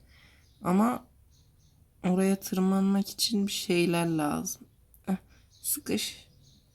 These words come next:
Tamam. Şimdi etrafa bir bak. Kolunu indir.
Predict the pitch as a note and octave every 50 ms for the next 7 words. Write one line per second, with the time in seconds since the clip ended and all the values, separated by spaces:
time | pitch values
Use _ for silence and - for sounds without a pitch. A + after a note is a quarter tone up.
0 | - - - F3 F3 F3 F3 G3 - - - - - - - - - - - _
1 | _ _ _ - - - - - - _ - _ - - - _ - - - -
2 | - - - - - _ _ - - - - - _ _ - - - - - -
3 | - - - - A#3 A#3 G#3+ - - G#3 - - - G#3 G#3 G#3 - B3+ A#3+ A3+
4 | G#3+ G#3 G#3+ G#3+ G3+ - G3+ F3+ - - - - - _ - - - - G3+ F#3
5 | F#3+ G3 G3 G3+ G3 F#3+ E3+ D#3+ D#3+ E3+ G3 A3+ A#3+ - - - - - -